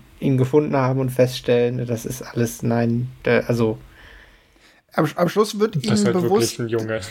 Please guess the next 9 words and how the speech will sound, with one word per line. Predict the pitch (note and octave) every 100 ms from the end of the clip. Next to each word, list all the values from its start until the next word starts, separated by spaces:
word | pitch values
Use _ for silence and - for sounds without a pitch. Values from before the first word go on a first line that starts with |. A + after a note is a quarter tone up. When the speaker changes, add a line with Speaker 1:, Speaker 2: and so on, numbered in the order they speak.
| A#2
Speaker 1:
Genau. | A2 B2 A2+ A2+
Speaker 2:
am, | C#3+ D3 - - -
am, | D#3+ -
am | F3+
Schluss | F3 G#3+ A3+
wird | G#3+ G#3+ -
ihnen | G3+ F#3+
allen | - D#3+ G3 F#3+
bewusst, | F3 F3 F#3+ G#3 -